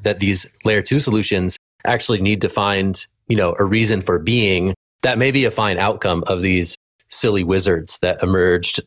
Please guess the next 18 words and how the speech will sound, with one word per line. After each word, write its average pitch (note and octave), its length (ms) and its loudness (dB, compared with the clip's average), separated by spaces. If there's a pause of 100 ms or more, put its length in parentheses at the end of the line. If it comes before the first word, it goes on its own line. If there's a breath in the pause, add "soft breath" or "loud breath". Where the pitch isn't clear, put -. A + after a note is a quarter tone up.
uh, G2 300 0
with F#2 180 -2
the G2+ 80 -2
Ordinals F#2+ 480 0
craze, F2 380 -2
right? F#2+ 280 2
And F#2+ 160 -2
then F2 140 0
subsequently F#2+ 640 -2
these F2+ 160 -4
B F#2 160 0
R F2 100 2
C F2+ 160 -4
twenty B2+ 260 -2
things E2 280 -4
that D#2+ 100 0
we're F2 120 2
seeing. E2 280 -4